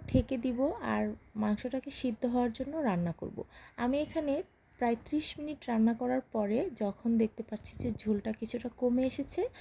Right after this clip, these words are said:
তখন আমি এখানে আস্ত কিছু রসুন আর আস্ত কিছু কাঁচামরিচ দিয়ে ঢাকনা দিয়ে আবারও ঢেকে দশ মিনিটের মতো একদম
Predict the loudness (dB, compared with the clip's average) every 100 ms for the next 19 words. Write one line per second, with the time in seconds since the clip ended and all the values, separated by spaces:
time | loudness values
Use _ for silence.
0 | -16 -16 -20 -4 0 0 2 4 6 4
1 | 2 0 0 -4 -12 -20 -18 -4 -2 -2
2 | 2 4 2 -4 -2 2 6 6 4 0
3 | -4 -4 -2 0 2 0 -2 -6 -4 -6
4 | -4 -6 0 4 4 4 0 2 2 2
5 | -2 -2 0 2 2 2 0 0 0 2
6 | 0 0 0 -4 -4 -18 -16 0 0 0
7 | -2 -4 0 0 0 0 0 0 -4